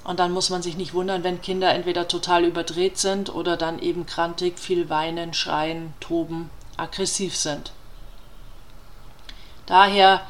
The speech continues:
ähm, auch hier, das wird ganz gerne abgegeben nach außen, wenn das und das wäre, wenn die Führungskraft wertschätzender wäre, dann ginge es mir besser.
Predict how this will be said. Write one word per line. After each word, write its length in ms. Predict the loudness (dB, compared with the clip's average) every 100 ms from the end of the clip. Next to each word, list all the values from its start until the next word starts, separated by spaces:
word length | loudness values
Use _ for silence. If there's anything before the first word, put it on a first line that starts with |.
| -12 -14 -14 -14 -14 -2
ähm, 260 | 2 4 6
auch 200 | 6 4
hier, 240 | 4 6
das 220 | 6 4
wird 140 | 0 2
ganz 240 | 2 2
gerne 280 | 2 6 6
abgegeben 1080 | 4 0 -2 0 0 0 -2 -2 -4 2
nach 260 | 4 4 6
außen, 1200 | 8 8 8 4 4 4 4 2 0 -4 0 6
wenn 720 | 6 6 0 -2 -4 -4 4
das 260 | 6 6
und 200 | 0 4
das 300 | 4 4 4
wäre, 460 | 6 6 6 4 4
wenn 260 | 2 0 0
die 100 | -2
Führungskraft 720 | 0 -2 0 0 0 0 2
wertschätzender 720 | 2 4 0 0 0 0 4
wäre, 400 | 6 6 4 2
dann 320 | 4 4 4
ginge 280 | 0 0 0
es 180 | 0 -2
mir 120 | -2
besser. 540 | 2 2 2 0 0